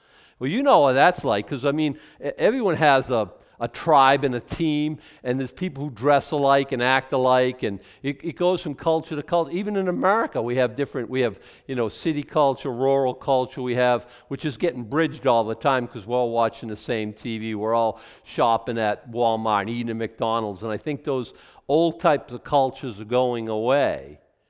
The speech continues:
I mean, we're all kind of one big homogenous for whatever it's worth. But in this day, there's, there's Greek acting people and Hebrew acting people.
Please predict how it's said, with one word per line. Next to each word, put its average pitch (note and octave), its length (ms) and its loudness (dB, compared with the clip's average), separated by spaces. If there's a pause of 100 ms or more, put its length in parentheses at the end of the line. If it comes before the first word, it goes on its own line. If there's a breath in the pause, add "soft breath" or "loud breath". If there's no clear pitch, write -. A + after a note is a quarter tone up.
(320)
I A2 60 -8
mean, C3 180 -2
we're C3 100 2
all C3+ 140 4
kind C3 280 -2
of A#2+ 60 -4
one B2+ 220 -4
big A#2+ 300 -6
homogenous A#2+ 760 -2
for - 220 -10
whatever D3 460 0
it's G#2 180 -10
worth. B2+ 460 -4 (400 loud breath)
But C#3+ 160 2
in C#3+ 100 -6
this G#3 240 0
day, B2 240 2
there's, A#2 260 -6 (280 loud breath)
there's A2+ 180 -8
Greek F3 480 -8
acting E3+ 560 0
people A#2 500 -6
and B2 120 -8
Hebrew E3 400 -6 (100)
acting D3+ 500 0
people. F2 560 -12